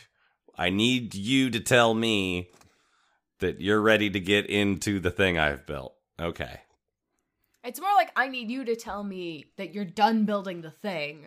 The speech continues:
Speaker 2: so that I can get in it."
Speaker 1: Yeah, yes.
Speaker 2: Yeah.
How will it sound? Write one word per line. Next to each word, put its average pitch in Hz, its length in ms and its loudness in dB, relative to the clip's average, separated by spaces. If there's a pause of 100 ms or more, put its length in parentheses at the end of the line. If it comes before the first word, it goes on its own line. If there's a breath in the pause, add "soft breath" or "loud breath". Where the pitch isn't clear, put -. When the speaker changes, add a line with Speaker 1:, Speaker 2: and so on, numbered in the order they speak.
(120)
Speaker 2:
so - 180 -4
that 190 160 -6
I 170 140 -2
can 180 160 -12
get 156 140 -12
in 98 140 -20
it." - 200 -20 (1000)
Speaker 1:
Yeah, 98 360 4
yes. 110 280 2
Speaker 2:
Yeah. 220 280 4